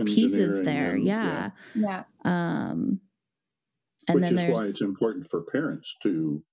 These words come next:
Speaker 2: be good advocates and
Speaker 1: Yeah.
Speaker 2: be as knowledgeable as possible and understand their own stuff. And sure.
Speaker 3: Yeah.
Speaker 1: Well, it's also why we need the school systems to,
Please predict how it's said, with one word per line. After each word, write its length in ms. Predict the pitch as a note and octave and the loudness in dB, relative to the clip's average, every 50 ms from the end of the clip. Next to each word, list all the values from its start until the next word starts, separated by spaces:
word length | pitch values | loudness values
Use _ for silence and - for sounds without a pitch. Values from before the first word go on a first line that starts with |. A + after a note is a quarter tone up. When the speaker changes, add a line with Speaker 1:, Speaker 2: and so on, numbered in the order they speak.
| _ _ | _ _
Speaker 2:
be 140 | - F#2 F2+ | -4 -2 -2
good 200 | D#2 E2 D#2+ D#2+ | -2 -2 -2 -2
advocates 760 | E2 F2 F2 - - - - - - - - - - - - _ - | -2 -2 -4 -4 -6 -6 -4 -6 -6 -6 -10 -14 -18 -18 -14 _ -8
and 240 | F2 D#2+ D#2+ - | -6 -4 -2 2
Speaker 1:
Yeah. 420 | G#3 G3 G#3+ A3+ F#3+ C3+ - F3+ G3+ - - - _ _ _ _ - | 2 2 2 0 -2 -4 -6 -8 -10 -12 -14 -20 _ _ _ _ -2
Speaker 2:
be 120 | A2 G2+ | -2 0
as 160 | F#2+ F2 - | 0 -2 -2
knowledgeable 720 | G#2 F#2+ F#2 F#2+ F#2+ F#2 F2 D#2+ F#2 E2+ - F2+ D#2 E2 D#2+ | -2 -2 -2 -2 -2 -4 -4 -4 -6 -4 -4 -2 -2 -2 -4
as 100 | D2+ - - - | -6 -8 -8 -8
possible 640 | F2 E2+ D#2+ D#2+ - - D#2 D#2 D#2+ D2 D#2+ E2 D2 | -6 -6 -6 -6 -6 -6 -6 -4 -4 -4 -4 -4 -4
and 120 | D2 D#2+ | -4 -6
understand 580 | E2 D#2+ D#2+ - - - - E2 D#2+ D#2 D#2 D2+ | -6 -6 -6 -8 -8 -8 -6 -6 -4 -6 -6 -6
their 160 | D2 D2+ D#2 | -6 -6 -6
own 300 | D#2 D#2 D#2 C#2+ C#2 C#2 | -6 -6 -6 -8 -8 -10
stuff. 500 | - - - - - - D#2+ D2+ D2+ - _ _ _ _ - | -14 -16 -14 -8 -6 -4 -4 -4 -6 -10 _ _ _ _ -12
And 280 | A#1 - - - C#2 _ | -12 -10 -12 -14 -16 _
sure. 360 | _ - - G2 G#2 A2 - - | _ -10 -6 -4 -4 -4 -4 -6
Speaker 3:
Yeah. 140 | - - _ _ _ _ _ _ _ _ _ _ - | -10 -12 _ _ _ _ _ _ _ _ _ _ -2
Speaker 1:
Well, 100 | G3 G#3+ | -2 0
it's 100 | A3 - | 0 0
also 240 | A3+ A3+ A3+ C4+ B3 | -2 -2 -2 -2 -2
why 160 | A3 G#3 G3 | -2 -2 -2
we 120 | F#3+ G3 G3 | 0 0 0
need 180 | F#3 F#3 F3 | 0 0 -2
the 60 | F#3 | -2
school 260 | F3+ - - D#3+ E3+ E3+ | -4 -4 -2 -4 -4 -2
systems 1000 | - - E3 F3 - - - D#3+ D3 G#2 G#2 A2 F3 F3+ - - - - - _ _ _ _ _ _ _ _ _ _ _ _ _ _ _ _ _ _ _ _ - | -2 -4 -2 -2 -4 -4 -4 -4 -2 -2 -2 -2 -2 -2 -4 -6 -8 -8 -10 _ _ _ _ _ _ _ _ _ _ _ _ _ _ _ _ _ _ _ _ -6
to, 680 | - - F3+ F3 E3+ E3 E3 D#3+ D#3+ F3+ - - - | -2 0 0 0 0 -2 -2 -2 -2 -2 -4 -6 -8